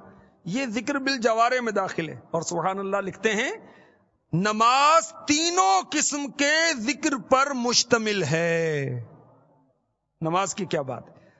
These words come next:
تسبیح و تکبیر و ثنا و قرات و ذکر لسانی ہے، اور خشوع و خضوع، اخلاص، ذکر قلبی اور قیام، رکوع و سجود وغیرہ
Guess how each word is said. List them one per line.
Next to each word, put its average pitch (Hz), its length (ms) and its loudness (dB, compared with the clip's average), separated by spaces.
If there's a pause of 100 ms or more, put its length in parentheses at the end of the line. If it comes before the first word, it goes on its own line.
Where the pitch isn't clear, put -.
(280)
تسبیح 262 400 0
و 285 160 2
تکبیر 269 500 -2
و 294 200 4
ثنا 262 400 2
و 277 40 0
قرات 269 500 0
و 269 60 2
ذکر 277 340 0
لسانی 320 480 0
ہے، 185 200 -2 (500)
اور 254 200 4
خشوع 262 440 -2
و 311 100 2
خضوع، 277 460 -2
اخلاص، 247 680 2 (200)
ذکر 262 260 0 (180)
قلبی 302 520 0 (300)
اور 269 160 4 (140)
قیام، 277 500 2
رکوع 311 320 0
و 302 40 0
سجود 285 440 -2
وغیرہ 277 460 4